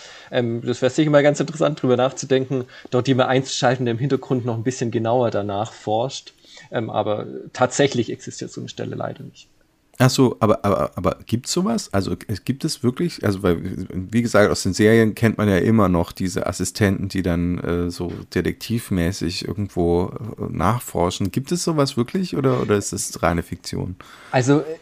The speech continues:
Speaker 1: es gibt dahingehend sowas, dass unsere, also wir selber als Anwälte, aber auch unsere Mitarbeiter oftmals, wenn Aussagen getätigt werden, gerade in so einem öffentlichen Bereich, in dem wir uns hier bewegen,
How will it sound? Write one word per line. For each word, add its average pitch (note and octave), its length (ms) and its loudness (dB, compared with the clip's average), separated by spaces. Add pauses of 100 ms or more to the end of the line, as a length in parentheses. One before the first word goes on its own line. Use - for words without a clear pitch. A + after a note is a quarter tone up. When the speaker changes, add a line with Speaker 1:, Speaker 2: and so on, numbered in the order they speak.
Speaker 1:
es - 220 -6
gibt - 280 -8
dahingehend C#3+ 600 4
sowas, C3+ 580 4 (560)
dass B2 320 0
unsere, B2 1040 0
also A2+ 320 -2
wir B2 180 2
selber B2+ 320 4
als A2 140 2
Anwälte, C#3 460 2
aber A2 160 2
auch A2+ 180 -4
unsere A#2+ 260 -6
Mitarbeiter B2 640 -2
oftmals, A#2+ 460 -6
wenn G#2+ 100 -6
Aussagen A2+ 480 -4
getätigt A2 540 -8
werden, A#2+ 260 -6
gerade A2+ 320 -2
in A#2 120 -2
so - 200 -6
einem G#2+ 180 -4
öffentlichen A2+ 460 -2
Bereich, G2 380 -2
in A2 80 -6
dem G#2 140 -4
wir G#2 60 -6
uns G#2 120 -10
hier A2 100 -4
bewegen, A2 480 -2